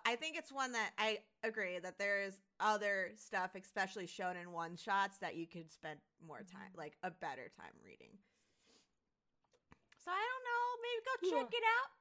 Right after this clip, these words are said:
Speaker 1: if you like Murata's artwork, though.
Speaker 2: It, it took me, what, from the time that I said, "Oh, it's on the Viz app," to,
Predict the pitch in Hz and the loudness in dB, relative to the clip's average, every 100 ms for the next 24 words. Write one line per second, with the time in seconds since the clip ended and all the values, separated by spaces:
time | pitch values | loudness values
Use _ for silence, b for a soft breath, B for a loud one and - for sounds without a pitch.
0 | - - 349 349 349 339 370 370 370 392 | -20 -10 -4 -4 -4 -10 -6 -4 -4 -6
1 | 381 339 415 - 370 539 - 320 320 480 | -8 -6 -8 -6 -8 -8 -8 -6 -4 -6
2 | _ _ - 240 - _ _ - 240 - | _ _ 0 0 -2 _ _ 2 2 2
3 | 320 285 269 254 240 220 - _ _ _ | -2 -2 0 2 4 2 -2 _ _ _
4 | _ _ _ _ _ - 185 156 - 196 | _ _ _ _ _ 6 8 8 4 2
5 | 190 190 196 190 185 185 185 180 - 285 | 2 6 6 8 8 8 6 8 12 12
6 | 240 226 220 196 247 247 131 165 147 - | 12 10 8 10 12 12 10 10 8 4
7 | - 175 165 | 2 6 8